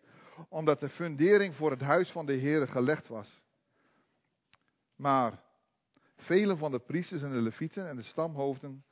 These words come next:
namelijk de ouderen, die het eerste huis op zijn fundering gezien hadden, huilden met luide stem toen zij dit huis voor hun ogen zagen. Terwijl vele anderen met gejuich en met blijdschap hun stem verhieven.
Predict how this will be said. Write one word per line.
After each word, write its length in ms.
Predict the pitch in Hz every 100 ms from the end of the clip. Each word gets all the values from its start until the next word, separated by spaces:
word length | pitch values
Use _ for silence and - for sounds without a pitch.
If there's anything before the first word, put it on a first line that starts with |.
| _
namelijk 440 | - 139 156 139 120
de 80 | 113
ouderen, 580 | 120 175 180 190 214 - _ _ _ _
die 200 | 123 120
het 80 |
eerste 460 | 107 120 165 185 -
huis 520 | 139 131 131 - - _ _ _ _ _ _ _ _ _ _ _
op 100 | 135
zijn 160 | 147
fundering 540 | 123 135 127 139 135 117
gezien 280 | 123 139 135
hadden, 380 | 117 107 110 - _ _ _ _
huilden 500 | - 165 190 143 123
met 140 | 113
luide 280 | 117 123 113
stem 380 | - 131 104 -
toen 140 | 135
zij 120 | 120
dit 140 | 113 107
huis 260 | 120 127
voor 200 | - 123
hun 120 | 110
ogen 240 | 101 110 110
zagen. 440 | 113 110 101 95 _ _ _ - _
Terwijl 320 | - 156 170
vele 440 | 156 - 202 233 190
anderen 400 | 147 175 165 151
met 160 | 135
gejuich 580 | - 127 120 143 185 185
en 140 | 165 139
met 220 | 123 143
blijdschap 520 | 139 170 - 147 123
hun 140 | 120
stem 320 | 123 - 147 123
verhieven. 440 | 110 139 101 78